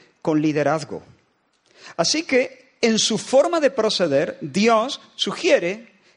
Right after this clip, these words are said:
que aunque él y ella son iguales en importancia, en valor, en dignidad, no son iguales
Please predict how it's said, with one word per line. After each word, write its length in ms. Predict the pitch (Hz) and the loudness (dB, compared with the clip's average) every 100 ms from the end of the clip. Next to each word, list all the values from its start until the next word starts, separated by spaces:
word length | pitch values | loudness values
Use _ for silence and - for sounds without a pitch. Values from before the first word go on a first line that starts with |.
| _ | _
que 120 | 226 | 2
aunque 420 | 208 196 208 202 - | 2 2 -2 -2 0
él 280 | 320 339 - | 0 0 -2
y 180 | 277 311 | 2 2
ella 280 | 262 170 | 4 2
son 260 | 151 247 269 - | 2 -2 -2 -2
iguales 640 | 208 196 269 262 190 - | 0 4 4 2 -2 -2
en 120 | 175 | -2
importancia, 760 | 214 254 233 - 226 226 185 175 | -2 0 0 2 0 0 -2 -2
en 140 | 254 | -2
valor, 380 | 262 202 190 185 208 | 0 4 4 2 -2
en 140 | 190 | -2
dignidad, 560 | 269 277 226 170 190 - - _ | 0 0 2 2 0 -4 -20 _
no 340 | 180 208 277 320 | 0 2 4 2
son 360 | - 277 277 277 | 0 0 -2 -6
iguales 580 | 269 262 294 214 180 | -8 0 2 4 0